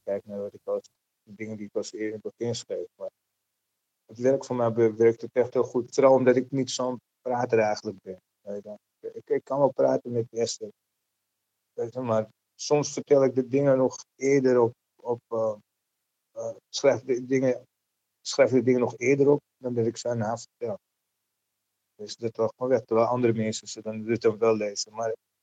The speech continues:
weet je, maar het hoeft niet te zijn dat je de dingen op Facebook, kijk, ik doe het in, in die groep dat,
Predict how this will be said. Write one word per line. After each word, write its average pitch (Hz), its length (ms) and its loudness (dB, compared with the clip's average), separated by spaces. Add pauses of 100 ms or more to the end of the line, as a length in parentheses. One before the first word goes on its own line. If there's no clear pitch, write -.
(240)
weet 127 200 -6
je, 147 80 -2
maar 127 240 0
het - 120 -4
hoeft 123 160 -4
niet 120 120 -2
te 120 80 -8
zijn 127 220 -2
dat 113 140 4
je 117 80 -4
de 110 140 -2
dingen 113 240 -4
op 107 80 -8 (220)
Facebook, 117 420 -2
kijk, 110 160 2
ik 117 160 0
doe 120 140 4
het 117 140 2
in, 120 220 -2
in 123 120 -8
die 117 120 -6
groep 127 360 -4
dat, 117 180 -2